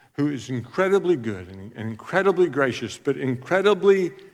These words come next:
powerful and, and strong and over and above everything. In some ways unapproachable, so holy, so great. And now he says,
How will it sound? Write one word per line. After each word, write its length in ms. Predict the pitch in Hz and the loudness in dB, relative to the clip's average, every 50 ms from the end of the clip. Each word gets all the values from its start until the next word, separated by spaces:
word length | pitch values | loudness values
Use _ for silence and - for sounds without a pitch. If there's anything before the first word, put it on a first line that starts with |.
| _ _ _ _ _ _ _ _ _ _ _ - - _ _ | _ _ _ _ _ _ _ _ _ _ _ -20 -20 _ _
powerful 760 | - - 160 151 151 165 180 165 143 117 - - 113 98 98 98 | -6 -4 -2 0 2 4 4 4 4 2 0 -6 -8 -8 -8 -8
and, 160 | 98 104 - - | -10 -12 -12 -10
and 180 | 120 110 107 107 | -8 -8 -6 -8
strong 720 | - - - - 180 180 185 180 175 151 127 110 107 107 | -10 -12 -8 -4 0 2 2 2 2 0 -2 -4 -6 -6
and 200 | 120 107 110 123 | -6 -6 -6 -6
over 420 | - 156 180 208 214 - 170 180 160 | -2 2 2 2 2 4 4 4 4
and 80 | 147 | 4
above 520 | 143 135 131 139 165 156 139 127 107 101 - - - - - _ - | 2 0 0 0 2 2 2 2 0 -2 -6 -16 -20 -20 -20 _ 4
everything. 720 | 180 190 196 180 202 190 160 135 185 180 151 123 101 - - - _ _ _ _ _ _ _ _ _ _ _ _ _ _ _ _ _ _ - | 8 8 8 8 6 2 2 2 0 0 0 -2 -4 -6 -12 -20 _ _ _ _ _ _ _ _ _ _ _ _ _ _ _ _ _ _ -2
In 120 | 165 156 | -2 -2
some 300 | 147 - - 214 214 226 | 0 4 6 6 6 8
ways 320 | 226 226 220 208 196 160 196 | 8 6 8 6 6 4 2
unapproachable, 920 | 151 185 185 190 180 - - 185 196 185 - - 147 127 131 107 85 - - - _ _ _ _ _ _ _ _ _ _ _ _ _ _ _ _ _ _ _ _ _ _ _ | 2 4 6 6 4 4 6 6 6 6 4 2 0 0 0 0 -2 -6 -14 -20 _ _ _ _ _ _ _ _ _ _ _ _ _ _ _ _ _ _ _ _ _ _ _
so 400 | - - - - 214 208 208 196 | -12 -4 2 4 6 6 6 4
holy, 540 | - - 185 190 185 165 135 110 98 - - - - _ _ _ | 4 2 2 2 2 2 0 -2 -6 -8 -12 -20 -20 _ _ _
so 720 | - - - - - - 208 185 196 196 185 170 - - - - - - 117 | -14 -10 -10 -8 -4 -2 0 2 4 4 2 2 0 -8 -18 -20 -20 -18 -10
great. 340 | 107 147 175 175 147 127 107 - _ _ _ _ _ _ _ _ _ _ _ _ _ _ _ _ _ _ _ _ _ _ _ | -6 -6 -4 -4 -6 -8 -12 -14 _ _ _ _ _ _ _ _ _ _ _ _ _ _ _ _ _ _ _ _ _ _ _
And 120 | - 113 120 | -6 -4 -2
now 200 | 135 147 160 156 | 0 0 0 0
he 120 | 143 135 | 0 0
says, 480 | 113 - - 123 107 95 - - - | -2 -2 -2 -2 -2 -2 -4 -14 -18